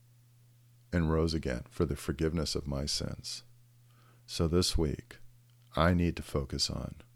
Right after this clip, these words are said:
forgiving others. Lord, thank you for this,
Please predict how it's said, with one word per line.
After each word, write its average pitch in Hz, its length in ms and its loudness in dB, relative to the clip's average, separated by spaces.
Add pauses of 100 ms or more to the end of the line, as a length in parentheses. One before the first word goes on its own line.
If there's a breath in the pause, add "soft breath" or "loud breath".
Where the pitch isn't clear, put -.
forgiving 67 480 -4
others. - 480 -10 (2750 loud breath)
Lord, 113 280 12
thank 113 240 6
you 110 160 8
for 107 180 4
this, 95 360 4